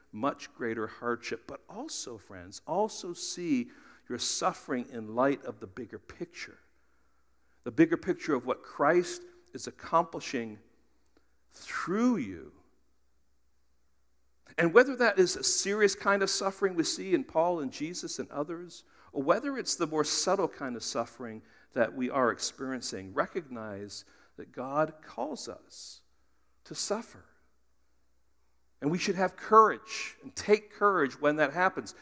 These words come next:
You don't know when it's gonna happen. And we, like I said, we probably don't experience it at the same level as other people, but it might just be around the corner. And are you ready for it? It actually might happen in your home. Are you ready for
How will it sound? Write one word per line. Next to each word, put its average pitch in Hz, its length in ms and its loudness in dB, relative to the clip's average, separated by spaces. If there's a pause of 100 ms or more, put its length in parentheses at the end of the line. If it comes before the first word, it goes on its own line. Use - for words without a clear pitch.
(140)
You 117 160 4
don't 240 200 4
know 220 380 4
when 147 160 4
it's 123 120 -4
gonna 131 220 0
happen. 123 420 2 (280)
And 160 120 0
we, 202 220 0 (160)
like 190 120 -4
I 196 40 -6
said, 151 200 2
we 170 120 -12
probably 208 280 0
don't 202 180 2
experience 180 600 0
it 139 80 -6
at 143 80 -18
the 143 80 -14
same 156 260 -4
level 151 300 0 (120)
as 135 140 -8
other 151 140 -4
people, - 360 -12
but 117 220 -6 (320)
it 170 160 -2
might 214 260 0
just - 220 -8
be 214 140 -4
around 196 300 -2
the 190 60 -10
corner. 190 420 -10 (1300)
And 127 120 -8
are 147 200 0
you 143 220 -8
ready 131 260 -8
for - 240 -20 (840)
it? 170 80 -4
It 190 40 0
actually 175 320 -4
might 151 200 0
happen 160 500 -12 (300)
in 170 180 -10
your 196 240 -4
home. 277 460 -10 (1040)
Are 107 100 -12
you 95 160 -16
ready 87 180 -18
for - 220 -20